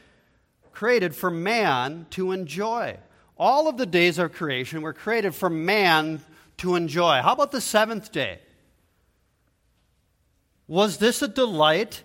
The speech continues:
of God, a rest of God to be enjoyed by him alone? No, God blessed this day and he sanctified this day.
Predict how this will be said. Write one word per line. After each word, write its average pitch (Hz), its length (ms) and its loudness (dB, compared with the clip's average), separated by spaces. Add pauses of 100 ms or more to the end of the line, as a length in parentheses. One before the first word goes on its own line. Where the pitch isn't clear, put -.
(500)
of 160 200 0
God, 151 360 6
a 180 80 4
rest 160 440 2
of 185 160 -4
God 160 380 4
to 208 100 -2
be 185 100 0
enjoyed 165 640 -2
by 165 240 2
him 147 300 -4
alone? 160 560 -4 (2250)
No, 196 360 0
God 170 420 2
blessed 175 560 0
this 175 180 -4
day 151 360 -2
and 175 120 -4
he 175 180 -4
sanctified 165 1120 0
this 127 220 -10
day. 120 380 -6